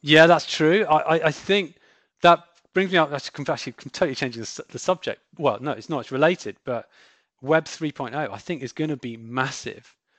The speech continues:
Um, and we've seen an indication of it. You talked about smartphones.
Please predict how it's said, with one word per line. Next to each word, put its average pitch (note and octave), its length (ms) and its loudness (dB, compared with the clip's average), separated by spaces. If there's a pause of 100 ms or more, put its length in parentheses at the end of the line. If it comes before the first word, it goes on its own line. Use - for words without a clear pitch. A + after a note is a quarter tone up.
(200)
Um, A#2+ 460 -4 (420)
and C#3+ 220 -4
we've D3+ 180 -4
seen F#3 540 -4
an C#3 120 -4
indication D3+ 560 0
of G#2+ 100 -8
it. A2+ 60 -18
You B2 100 -14
talked D#3 240 -8
about A2+ 160 -4
smartphones. B2+ 720 -8